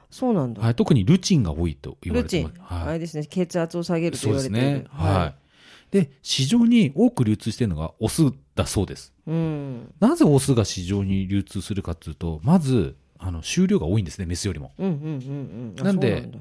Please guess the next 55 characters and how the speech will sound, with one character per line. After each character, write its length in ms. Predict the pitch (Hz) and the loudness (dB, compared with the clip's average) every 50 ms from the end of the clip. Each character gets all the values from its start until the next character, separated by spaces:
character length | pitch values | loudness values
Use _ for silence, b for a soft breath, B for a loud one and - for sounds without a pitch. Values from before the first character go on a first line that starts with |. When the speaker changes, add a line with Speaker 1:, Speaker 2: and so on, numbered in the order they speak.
| - _ - | -18 _ -2
Speaker 2:
は 260 | - 131 135 123 101 | 2 4 6 6 4
い。 100 | 82 - _ _ _ _ _ _ _ _ _ - | 2 -2 _ _ _ _ _ _ _ _ _ -4
な 120 | - 160 165 | 0 0 2
ん 120 | 147 143 | 2 4
で、 260 | 170 226 233 180 117 | 4 6 6 6 4
必 420 | - - - 151 156 151 - - 208 | 2 -2 -6 -6 -4 -4 -4 0 2
然 160 | 214 208 208 | 4 4 4
的 200 | 202 202 185 202 | 2 0 2 2
に 80 | 196 180 | 0 2
収 180 | - 202 208 | 2 2 4
量 120 | 214 214 170 | 4 6 6
が 60 | 156 | 6
多 40 | 160 | 4
い 20 | |
っ 40 | 143 | 4
て 80 | 143 | 2
こ 100 | - 117 | 0 0
と 100 | - - | 0 0
は、 100 | 113 - | 0 0
オ 120 | 107 120 123 | 2 0 0
ス 120 | - 190 | 2 2
を 120 | 180 139 107 | 2 2 2
取 280 | - - 247 262 226 110 85 | 2 4 4 6 6 4 2
る 40 | - _ - | -2 _ -10
確 260 | - - - - 202 | -10 -8 -2 -2 -2
率 140 | 202 185 202 | 0 2 0
が 60 | 185 | 0
増 60 | - - | 2 0
え 60 | 196 | 0
て 80 | - - | 0 -2
き 80 | 214 | -6
ま 80 | 202 196 | -4 -2
す 100 | 196 185 | 0 0
よ 60 | 175 | 0
ね。 160 | 160 139 160 | 2 2 2
Speaker 1:
う 60 | 170 | 2
ん、 20 | 185 | 0
そ 100 | 190 180 | -2 -2
う 40 | 156 | -4
で 80 | 139 135 | -4 -6
す 100 | 139 - | -8 -6
ね。 280 | 135 139 135 139 156 143 _ | -6 -4 -4 -6 -8 -12 _
Speaker 2:
は 280 | - 101 107 107 92 82 | -2 0 0 2 2 0
い。 40 | - - | -4 -6
Speaker 1:
う 20 | 170 | -6
ん。 720 | 170 170 170 165 165 165 160 160 156 156 151 151 147 151 | -6 -4 -4 -4 -4 -6 -6 -6 -8 -8 -10 -10 -8 -2
Speaker 2:
あ 120 | - 208 | -2 0
と、 240 | - - 226 208 165 135 | 2 4 4 6 6 6
ま 200 | 123 113 98 85 | 4 4 2 2
あ、 40 | |
収 240 | - - - 117 113 | 0 -2 -2 0 2
量 180 | 123 156 165 143 | 4 4 4 4
の 260 | 120 98 95 107 127 | 4 2 2 2 4
多 100 | 127 113 | 4 2
い 200 | 90 76 65 | 2 0 -4